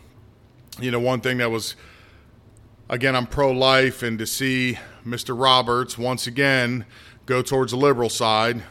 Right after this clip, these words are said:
you know, hi-, he is not a conservative judge by any stretch of the imagination.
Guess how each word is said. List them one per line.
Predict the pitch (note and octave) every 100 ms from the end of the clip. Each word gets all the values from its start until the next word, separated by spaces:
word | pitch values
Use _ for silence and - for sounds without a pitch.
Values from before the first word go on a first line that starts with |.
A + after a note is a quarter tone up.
| -
you | G#2
know, | G#2+ G#2
hi-, | A#2 A2+
he | G#2 G#2+ C3
is | C3+ A2
not | C3 B2
a |
conservative | A#2 G#2 C3+ C3 A#2+ A#2
judge | G#2+ C3 B2+ G#2+
by | A2+ A2 A2
any | - B2 C#3 C#3+ C#3+ -
stretch | - C3+ B2+ -
of | A2+
the | B2
imagination. | A#2+ A#2+ A#2+ A#2 A#2 G#2+ - G2